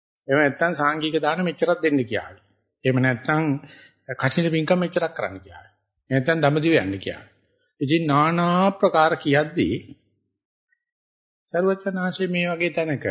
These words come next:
ඒ අපි කියන ප්‍රතිපදාව මොකක්වත් නැහැ. සරුවචනාංශ අපිට ආරාධනා කරන්නේ මේ සසරේ අපි බඳින කාරණාවක් අරගෙන කාමය හෝ වේවා, දුක හෝ වේවා, කර්මය හෝ වේවා,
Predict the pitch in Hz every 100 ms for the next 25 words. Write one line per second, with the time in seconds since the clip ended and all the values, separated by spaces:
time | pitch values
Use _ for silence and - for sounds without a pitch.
0 | 127 196 _ _ _ _ 165 180 147 -
1 | 175 - 185 202 185 165 170 170 185 190
2 | 175 - 139 - 294 - _ _ _ _
3 | _ _ _ _ _ _ 127 139 175 196
4 | 156 147 127 127 110 113 139 170 180 185
5 | 117 92 98 160 262 _ _ _ _ _
6 | _ _ _ _ _ _ _ _ - 123
7 | 113 110 151 151 165 156 170 127 127 160
8 | 180 - 127 123 139 147 147 143 - 117
9 | 131 123 85 - _ _ _ _ _ _
10 | _ _ _ _ _ - 123 117 110 110
11 | 107 165 190 180 170 147 143 127 117 110
12 | 156 180 170 - 135 127 127 113 117 123
13 | 160 110 170